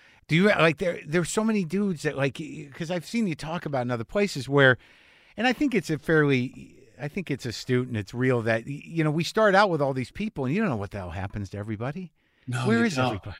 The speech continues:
Speaker 2: But, uh, but you're, I'm sure you're on Facebook. I'm not. Can't you
Speaker 1: I'm
Speaker 2: find me
Speaker 1: not.
Speaker 2: on Facebook? Oh, you're
Speaker 1: I
Speaker 2: not?
Speaker 1: don't, no, I
Speaker 2: Uh,
Speaker 1: can't stand. I don't understand. There's too much going on on Facebook. I mean,
Speaker 2: Uh,
Speaker 1: I, like,
Speaker 2: but
Speaker 1: I've
Speaker 2: isn't
Speaker 1: talked
Speaker 2: that how you find out what happened to people?
Speaker 1: Sometimes.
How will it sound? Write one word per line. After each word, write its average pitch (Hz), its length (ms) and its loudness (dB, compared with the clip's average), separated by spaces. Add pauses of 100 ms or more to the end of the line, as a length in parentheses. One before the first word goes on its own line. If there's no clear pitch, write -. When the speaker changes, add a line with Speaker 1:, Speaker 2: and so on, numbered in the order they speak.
(100)
Speaker 2:
But, 185 80 2
uh, 196 180 6
but 196 160 2
you're, 226 140 8
I'm 185 160 6
sure 202 160 0
you're 190 200 4
on 156 160 6
Facebook. 170 520 0
I'm 156 200 0
not. 156 300 4
Can't 170 200 0
you 196 80 -6
Speaker 1:
I'm 170 40 -10
Speaker 2:
find 151 220 4
me 190 60 6
Speaker 1:
not. 220 200 6
Speaker 2:
on 170 140 -6 (120)
Facebook? 175 340 -6 (100)
Oh, 151 40 4
you're 170 180 4
Speaker 1:
I - 20 2
Speaker 2:
not? 180 140 4
Speaker 1:
don't, 214 240 2 (420)
no, 175 100 0
I 190 80 0
Speaker 2:
Uh, 180 60 -4
Speaker 1:
can't 220 220 -2
stand. 196 300 0
I 147 60 4
don't 180 140 2
understand. 180 400 -2
There's 147 100 -4
too - 100 -6
much 196 160 -2
going 156 240 2
on 139 180 2
on 95 100 -4
Facebook. 90 520 -8
I 127 360 0
mean, 196 140 4
Speaker 2:
Uh, - 20 -2
Speaker 1:
I, 165 80 -2 (320)
like, 202 120 4
Speaker 2:
but - 40 2
Speaker 1:
I've 392 80 8
Speaker 2:
isn't 226 140 2
Speaker 1:
talked 214 180 8
Speaker 2:
that 196 100 8
how 190 60 2
you 190 80 0
find 175 340 6
out 170 220 8
what 165 100 0
happened 165 560 0
to 170 80 -10
people? 185 460 -12
Speaker 1:
Sometimes. 147 640 4